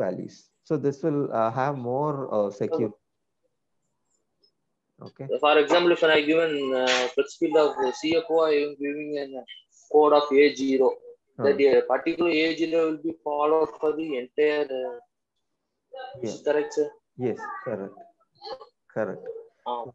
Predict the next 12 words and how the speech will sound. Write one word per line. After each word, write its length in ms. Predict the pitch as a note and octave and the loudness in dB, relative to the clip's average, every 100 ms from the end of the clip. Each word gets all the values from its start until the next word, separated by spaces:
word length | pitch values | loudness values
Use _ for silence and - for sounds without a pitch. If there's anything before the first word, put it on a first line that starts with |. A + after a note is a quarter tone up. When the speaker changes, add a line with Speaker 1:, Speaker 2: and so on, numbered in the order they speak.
| B2 | -4
Speaker 1:
whatever 320 | B2+ D3+ E3 D3+ C#3+ | -2 0 2 2 0
I 20 | C3+ | 0
Speaker 2:
Ah, 320 | A#2+ B2+ B2+ | -4 -6 -6
Speaker 1:
enter 100 | - | -8
Speaker 2:
C 240 | C#3 D3+ | 0 4
F 80 | D3+ D3+ | 4 4
O, 100 | C#3+ | 0
Speaker 1:
here, 80 | - | 2
Speaker 2:
because 200 | E3+ E3+ E3+ | 0 0 -2
in 80 | E3+ | -2
a 140 | D#3+ - _ _ _ _ _ A#2+ | -2 -6 _ _ _ _ _ -10
Speaker 1:
yeah. 100 | G#2 | -10